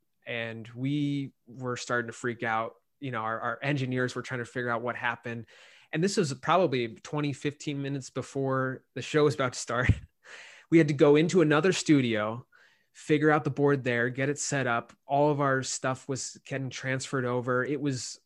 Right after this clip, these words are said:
kind of a flying by the seat of your pants moment. I put on the headset. I couldn't hear my partner. We, we have the intro song come in. I, I was very, I, you know, as someone who prepares and, and it was really ready for this show, all of a sudden I was thrown into the deep end.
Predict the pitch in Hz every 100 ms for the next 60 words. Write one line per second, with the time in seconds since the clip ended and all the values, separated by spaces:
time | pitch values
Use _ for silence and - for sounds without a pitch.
0 | _ - 170 147 120 - 131 131 123 120
1 | 120 135 117 117 113 123 117 123 117 110
2 | - _ _ _ _ _ _ _ _ _
3 | 131 143 175 180 175 - 175 170 160 127
4 | 160 - 170 160 135 - 185 175 - 160
5 | 147 117 - 185 185 180 175 170 - -
6 | _ _ _ _ 160 160 151 147 151 151
7 | 135 139 190 196 180 165 175 165 160 160
8 | 165 160 160 - 151 - - - 143 147
9 | 143 120 147 175 180 170 160 156 151 -
10 | 202 175 123 170 - 208 196 175 143 131
11 | - 156 - 165 160 151 139 131 117 120
12 | 120 120 131 127 120 127 147 190 170 143
13 | 151 147 135 135 135 - 139 123 147 143
14 | 131 147 131 120 123 - 139 135 135 113
15 | 113 131 131 123